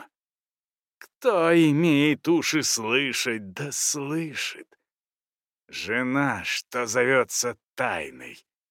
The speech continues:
мать мерзостей, пожаром бродит по метрополису. Никакие стены, никакие ворота не остановят её.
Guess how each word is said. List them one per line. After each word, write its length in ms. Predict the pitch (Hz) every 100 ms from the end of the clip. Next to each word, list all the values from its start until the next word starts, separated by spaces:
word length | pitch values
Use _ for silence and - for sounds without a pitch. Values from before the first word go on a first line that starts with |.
| _ _ _
мать 560 | 110 151 160 151 - 170
мерзостей, 1200 | 175 175 175 135 117 113 104 - - 107 85 71 -
пожаром 840 | 131 127 117 143 127 110 113 110
бродит 500 | 98 113 120 110 110 _
по 100 | 110
метрополису. 840 | 117 107 117 117 95 92 85 - 76 _ _ _ _ _ _ _
Никакие 840 | 95 110 123 - 127 - 127 120 120
стены, 720 | - - 143 107 82 67 - _ _ _
никакие 760 | 165 180 185 185 - 202 180 175
ворота 600 | 170 165 185 160 165 160
не 160 | 160
остановят 960 | 160 139 - 175 156 139 240 277 214 143
её. 340 | 110 92 80